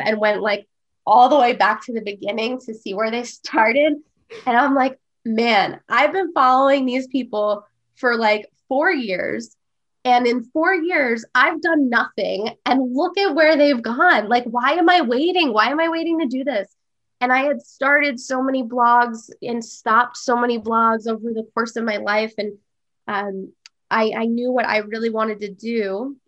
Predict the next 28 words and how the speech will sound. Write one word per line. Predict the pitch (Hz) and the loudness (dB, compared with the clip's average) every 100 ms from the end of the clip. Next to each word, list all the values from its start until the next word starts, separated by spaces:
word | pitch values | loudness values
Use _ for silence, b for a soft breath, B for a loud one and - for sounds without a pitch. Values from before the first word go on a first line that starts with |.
| _ _ _ _ _ - - | _ _ _ _ _ -20 -8
was | 226 220 | -8 -8
to | - | -12
talk | - 220 220 | -6 -6 -4
about | 220 214 196 | -6 -6 -6
the | 202 | -10
taboo | - - 208 214 208 202 - | -14 -6 -2 -2 -4 -10 -12
topics | - - 214 - - - - | -10 -8 -6 -8 -8 -16 -10
of | 110 107 190 196 _ _ _ _ _ _ _ _ | -6 -4 -6 -14 _ _ _ _ _ _ _ _
healing | - - 233 302 285 208 196 202 | -20 -10 -4 -2 0 0 -4 -6
for | 214 202 | -4 -4
a | |
woman | 196 202 202 196 190 | -6 -8 -6 -6 -8
that | 196 202 | -8 -6
are | 208 - | -6 -6
often | 202 220 220 226 | -8 -6 -6 -6
really | 214 214 | -6 -8
not | 214 208 | -10 -12
discussed. | 208 202 - 294 320 - - | -16 -20 -10 -8 -6 -10 -14
You | 220 | -12
know, | 208 202 202 b b b b | -10 -10 -14 b b b b
um, | 196 190 - - | -10 -10 -10 -6
there's | 220 - | -6 -6
such | 233 - - | -12 -12 -8
taboo | 226 214 233 | -6 -6 -8
conversation | 233 226 220 214 226 226 - 226 | -10 -10 -8 -8 -10 -12 -10 -10
around | 214 208 | -10 -10
mental | 208 214 208 | -12 -12 -16
health. | - 214 196 226 - | -12 -8 -8 -8 -16